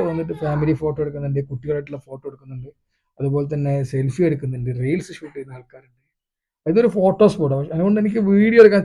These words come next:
ചെറിയൊരു പ്രയാസം ഉണ്ടായിരുന്നു. എന്നാലും ആളുകൾ അങ്ങോട്ടും ഇങ്ങോട്ടും സഹകരിക്കുന്നത് കൊണ്ട് അത്യാവശ്യം പിന്നെ ബോറില്ലാത്ത രൂപത്തിൽ എനിക്ക് വീഡിയോ എടുക്കാൻ പറ്റിയെന്നാണ് തോന്നുന്നത്. എന്തായാലും നല്ല രസമുള്ളൊരു കാഴ്ചയായിട്ട് ഈ ഒരു ലൈറ്റിംഗ് ഷോ. അവിടെ ഒരു already പ്ലാൻ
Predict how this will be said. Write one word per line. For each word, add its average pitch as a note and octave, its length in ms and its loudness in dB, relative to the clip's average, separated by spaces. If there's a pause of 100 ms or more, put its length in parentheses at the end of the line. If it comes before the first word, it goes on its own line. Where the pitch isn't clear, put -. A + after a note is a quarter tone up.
ചെറിയൊരു E3+ 340 -2
പ്രയാസം D3 380 -6
ഉണ്ടായിരുന്നു. C3+ 380 -8 (100)
എന്നാലും F3 360 -6 (640)
ആളുകൾ D#3+ 300 2
അങ്ങോട്ടും D#3+ 260 -2
ഇങ്ങോട്ടും F3 260 -6
സഹകരിക്കുന്നത് D#3+ 680 0
കൊണ്ട് D#3 180 -4 (840)
അത്യാവശ്യം F#3 580 -2 (720)
പിന്നെ D3+ 140 0
ബോറില്ലാത്ത E3 520 4
രൂപത്തിൽ D#3 360 -4
എനിക്ക് C#3+ 240 -4
വീഡിയോ D#3+ 340 2
എടുക്കാൻ D3+ 300 -6
പറ്റിയെന്നാണ് D3+ 720 -6
തോന്നുന്നത്. C3+ 420 -8 (580)
എന്തായാലും G3+ 360 0 (140)
നല്ല A3 240 -2
രസമുള്ളൊരു F#3+ 540 -2
കാഴ്ചയായിട്ട് C3+ 460 -8
ഈ C3 140 -8
ഒരു C#3 160 -6
ലൈറ്റിംഗ് C3+ 340 -10
ഷോ. D3 140 -18
അവിടെ C#3 180 -6
ഒരു D3 160 -4 (640)
already D#3 360 -2
പ്ലാൻ D#3+ 180 2